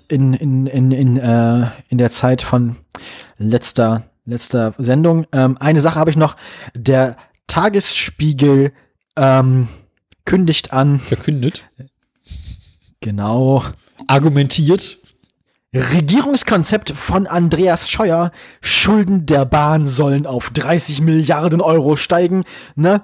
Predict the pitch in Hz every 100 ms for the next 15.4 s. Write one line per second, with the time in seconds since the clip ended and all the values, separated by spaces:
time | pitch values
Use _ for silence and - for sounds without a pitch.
0 | _ - 156 170 165 151 139 151 - 156
1 | 160 185 165 139 160 156 147 147 135 139
2 | 139 147 - 147 139 - 151 139 147 143
3 | 135 139 139 135 - _ - 135 131 151
4 | - 143 - 120 - 147 156 170 170 175
5 | - - - - - 143 139 135 135 _
6 | _ 151 135 127 147 165 175 - 120 -
7 | 143 139 165 143 143 127 - 202 202 220
8 | 233 - - - 156 156 139 151 151 -
9 | _ _ - 156 151 - - 147 139 147
10 | 147 - - - - - 135 135 131 127
11 | - _ _ _ _ _ - 123 139 127
12 | 120 _ _ 135 143 135 139 135 _ _
13 | _ _ _ 127 123 104 107 - _ _
14 | _ _ - - - - 113 123 139 123
15 | 98 92 -